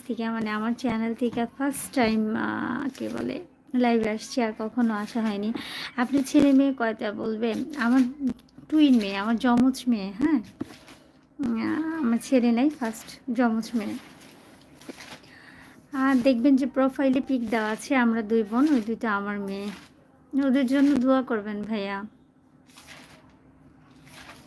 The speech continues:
আপনার বাড়িতে কে কে আছে বলবেন? আমার বাড়িতে, আহ, আমার,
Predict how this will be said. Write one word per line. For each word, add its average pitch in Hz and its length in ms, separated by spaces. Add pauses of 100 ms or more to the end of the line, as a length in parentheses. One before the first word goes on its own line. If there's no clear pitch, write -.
(1800)
আপনার 294 300
বাড়িতে 285 400
কে 277 180
কে 277 180
আছে 254 340
বলবেন? 240 500
আমার 226 260
বাড়িতে, 254 580
আহ, 240 480
আমার, 240 600